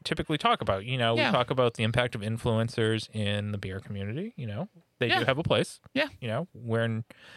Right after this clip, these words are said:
Speaker 1: we don't like to say we're influencers, but we blur the line
Speaker 2: We
Speaker 1: sometimes.
Speaker 2: blur the
Speaker 1: Yeah,
Speaker 2: lines,
Speaker 1: yeah.
Speaker 2: for sure. Yeah.
Speaker 1: Um, and it's just awesome to hear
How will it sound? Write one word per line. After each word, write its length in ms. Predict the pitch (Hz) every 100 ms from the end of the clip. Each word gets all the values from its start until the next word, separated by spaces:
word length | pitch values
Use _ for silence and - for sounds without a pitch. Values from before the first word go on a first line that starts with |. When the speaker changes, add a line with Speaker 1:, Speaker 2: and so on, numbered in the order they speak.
| - _
Speaker 1:
we 80 | 139
don't 160 | 151 139
like 140 | 139
to 60 | -
say 160 | 139
we're 200 | 139 147
influencers, 540 | 135 123 170 190 226 202
but 180 | 165 170 _ _ _ _ _ _ -
we 260 | 143 151 - - _ _ _
blur 200 | - 165
the 80 | 180
line 220 | 147 123
Speaker 2:
We 160 | - 285
Speaker 1:
sometimes. 160 | 143 277
Speaker 2:
blur 100 | 277
the 60 | 254 226
Speaker 1:
Yeah, 40 |
Speaker 2:
lines, 100 | 131
Speaker 1:
yeah. 100 | 196
Speaker 2:
for 120 | 262
sure. 260 | 247 202 196 - -
Yeah. 240 | 170 165
Speaker 1:
Um, 200 | 175 175 - _ _ _ -
and 300 | 208 214 208 -
it's 160 | 180
just 160 | 269 -
awesome 340 | 170 185 - 202
to 80 | 180
hear 640 | - 202 180 175 165 160